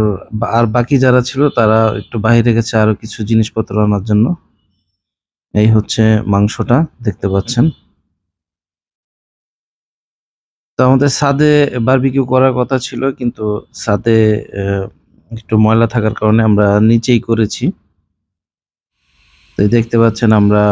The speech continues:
আহ, কয়লা পাইনি, আহ, ঈদের পর পরে হওয়ার কারণে, মানে, কয়লা একটু বেশি লাগে আমাদের কাছে, কয়লা কম ছিল। তো আমরা এই কাঠগুলাকে পুড়িয়ে কয়লা করার জন্য করতেছি আর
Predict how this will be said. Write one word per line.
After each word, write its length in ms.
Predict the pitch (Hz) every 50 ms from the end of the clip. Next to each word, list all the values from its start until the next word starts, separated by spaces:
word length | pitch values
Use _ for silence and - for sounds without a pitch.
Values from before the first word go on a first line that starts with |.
| 98 98
আহ, 280 | - - 104 101 104 101
কয়লা 340 | - - 127 127 131 135 135
পাইনি, 440 | 131 - 110 117 117 120 117 117 156 196 - _ _ _ _ _ _ _ _ -
আহ, 120 | 107 110 104
ঈদের 260 | 107 127 120 131 123 123
পর 200 | - - 127 127 123
পরে 240 | 123 131 127 127
হওয়ার 280 | 127 123 120 120 120 117
কারণে, 500 | 120 131 120 120 120 117 120 120 160 202 185 - - - -
মানে, 200 | - 110 107 110 110 -
কয়লা 200 | 123 120 120 127
একটু 220 | 123 123 - 120 110
বেশি 280 | 117 131 127 - -
লাগে 220 | 120 117 110 104 110
আমাদের 260 | 104 104 104 98 101
কাছে, 220 | 107 104 104 110
কয়লা 280 | 101 - 110 107 107 110
কম 220 | - - 113 110 117
ছিল। 220 | 113 - - 101 120 170 - - - - - _ _ _ _ _ _ _ -
তো 80 | 120
আমরা 260 | 117 110 113 113 113 120
এই 120 | 120 120
কাঠগুলাকে 640 | 120 - 120 117 113 117 123 123 120 120 120 - 131
পুড়িয়ে 420 | 123 - 127 127 123 127 127 131 156 190 180 - _ _ _ _ _ _ _ _ _ _ _ _ -
কয়লা 220 | 107 107 107 110 110
করার 300 | 110 113 104 107 107 104
জন্য 240 | 110 113 107 107 110 135 185 180 - _ _ _ _ _ _ _ _ _ _ _ _ _ _
করতেছি 500 | - 120 110 - - 104 101 - - 101
আর 100 | 95 90